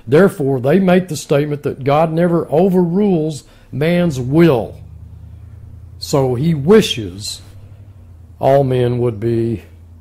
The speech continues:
saved. First of all, I don't think you can do that with the word desires. That thelo is the word in the Greek.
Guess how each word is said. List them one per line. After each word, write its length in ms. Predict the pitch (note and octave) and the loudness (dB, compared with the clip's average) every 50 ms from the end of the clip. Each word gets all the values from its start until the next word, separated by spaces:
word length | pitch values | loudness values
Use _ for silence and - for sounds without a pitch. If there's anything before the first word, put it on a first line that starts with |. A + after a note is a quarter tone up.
| - - - | -20 -20 -20
saved. 640 | - - - - B2 A#2 G#2 F#2 E2 D2+ - - - - - - - - - - - - - - - - - - - - - - - - - - - - - - - - - - - - - - - - - | -20 -18 -6 -4 -4 -4 -2 -6 -8 -12 -16 -20 -20 -20 -20 -20 -20 -20 -20 -20 -20 -20 -20 -20 -20 -20 -20 -20 -20 -20 -20 -20 -20 -20 -20 -20 -20 -20 -20 -20 -20 -20 -20 -20 -20 -20 -20 -20 -20 -20 -4
First 340 | - C#3 C#3 C3 - - A2 | -2 -2 -2 -2 -4 -6 -4
of 40 | |
all, 160 | G#2+ A2 G#2+ G#2+ | -4 -2 0 2
I 120 | A2+ A#2+ | 2 0
don't 160 | B2 C3 B2 | 0 -2 -4
think 240 | - B2 B2 A#2 A#2+ | -4 -4 -4 -4 -6
you 80 | C3 G#2+ | -8 -8
can 160 | G2+ G#2 G#2+ | -8 -10 -6
do 240 | G2 A#2+ C#3 C#3+ B2+ | -4 -2 -2 0 2
that 280 | A#2+ A2 G#2 A2 - | 0 0 0 -2 -4
with 140 | A2 A2+ A2 | -8 -12 -10
the 80 | - G#2+ | -10 -8
word 320 | G2 A2 A#2+ A#2 A2+ G2+ | -4 -2 -2 -2 -4 -6
desires. 1000 | F#2 A2 A2 G2+ F2+ G2+ B2+ B2 C3 B2+ A#2+ A2 A2 G#2+ A2+ A#2+ A2+ - - - - _ _ _ | -6 -8 -8 -6 -2 0 2 2 4 2 2 0 -2 -4 -6 -6 -8 -12 -16 -20 -20 _ _ _
That 200 | _ A#2+ A2+ - - _ _ _ | _ -8 -8 -8 -10 _ _ _
thelo 920 | - - - - D#3+ E3 E3+ D#3+ C#3 C3 B2+ B2 B2 B2+ C3+ C3+ A2 C3 | -20 -20 -2 2 4 4 4 4 2 2 0 0 0 0 -2 -4 -6 -8
is 140 | B2+ A2+ G#2 | -10 -8 -8
the 80 | A#2 | -6
word 300 | A#2 A2+ B2+ C3+ C3+ B2 | -6 -4 -2 -2 -2 -2
in 80 | B2 B2 | -2 -4
the 60 | A#2 | -4
Greek. 460 | G#2 G2+ A#2 C3 C3+ C#3 D3 C#3+ - | -4 -4 -2 0 0 0 -2 -4 -10